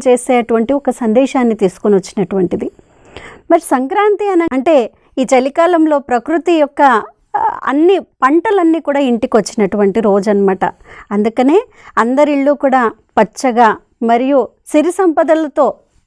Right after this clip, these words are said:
ఆ, ముఖ్యంగా ధనధాన్యాలతో నిండుగా ఉండేటువంటిది, ధాన్యాలతో నిండుగా ఉండేటువంటి పండుగ కాబట్టి మనం చేసుకునేటువంటి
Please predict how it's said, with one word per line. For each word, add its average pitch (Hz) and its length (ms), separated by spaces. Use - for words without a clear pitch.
ఆ, 302 100
ముఖ్యంగా 285 540
ధనధాన్యాలతో 320 880
నిండుగా 285 440
ఉండేటువంటిది, 233 800
ధాన్యాలతో 311 640
నిండుగా 269 440
ఉండేటువంటి 233 560
పండుగ 220 380
కాబట్టి 214 500
మనం 240 360
చేసుకునేటువంటి 240 960